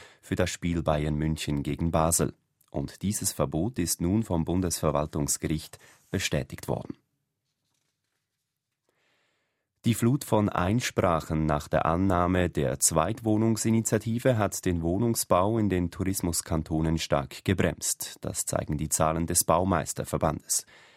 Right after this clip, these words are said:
Im Wallis gingen die Bauaufträge demnach um fünfzehn Prozent zurück, in Graubünden um einundzwanzig, im Tessin um vierundzwanzig Prozent. Im Berner Oberland hingegen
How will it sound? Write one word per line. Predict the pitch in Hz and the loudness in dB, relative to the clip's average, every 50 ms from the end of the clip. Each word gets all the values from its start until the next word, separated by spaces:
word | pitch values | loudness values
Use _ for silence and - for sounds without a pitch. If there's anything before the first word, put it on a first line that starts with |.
| _ _ _ _ _ _ _ | _ _ _ _ _ _ _
Im | - 90 87 - | 0 2 2 4
Wallis | 92 101 120 143 - - - | 2 2 0 0 0 0 2
gingen | 110 98 101 98 95 90 | 4 4 4 4 4 2
die | 90 90 87 | 2 0 2
Bauaufträge | - 82 80 92 104 98 95 87 - - - 85 80 78 80 71 | 4 4 4 4 4 2 0 0 -2 -2 -2 0 0 0 0 0
demnach | 76 80 90 92 87 85 82 - - | 0 0 2 2 2 2 0 0 -2
um | 76 73 71 71 | -2 -2 -2 -4
fünfzehn | - - 95 98 98 - - - - 85 82 85 82 | -4 -2 0 0 0 -2 -2 -4 -2 0 0 0 -2
Prozent | - - 78 - - 78 76 78 - | -4 -6 -6 -4 -2 -2 -2 0 0
zurück, | - - 92 90 87 - - - - - - - - _ _ - | 2 2 2 2 2 0 -4 -12 -14 -16 -20 -20 -20 _ _ -10
in | - 73 73 69 | -6 -4 -4 -2
Graubünden | 69 71 69 67 - 78 85 85 - - 76 | -2 -2 -2 0 0 0 0 0 0 0 0
um | 71 67 - | 0 0 0
einundzwanzig, | 76 76 73 73 69 - - - 87 92 110 117 - - 113 104 - | -2 -2 -2 -2 -4 -2 0 0 2 2 2 0 0 0 -2 -2 -2
im | 90 87 82 | -2 -2 -2
Tessin | - 90 82 - - 82 78 78 78 78 - - | -2 -4 -4 -4 -4 -2 -2 0 0 -2 -2 -2
um | - 87 90 87 - _ | -2 -2 -2 -2 -4 _
vierundzwanzig | - - 98 92 98 85 76 - - - - - - - - - | -6 -2 0 2 2 2 2 0 -2 -2 -4 -6 -8 -10 -10 -8
Prozent. | - - 73 - - - 71 - - - - - - _ _ _ _ _ _ _ - - | -6 -6 -6 -4 -2 -2 -2 -2 -6 -12 -20 -20 -20 _ _ _ _ _ _ _ -8 -6
Im | 71 60 - | -4 -4 -2
Berner | - - - - - - | -2 -2 -2 0 0 0
Oberland | 82 90 - 107 95 101 117 - | 2 2 2 2 2 2 0 0
hingegen | 131 120 117 123 117 123 131 127 113 | 0 0 2 2 2 2 2 2 2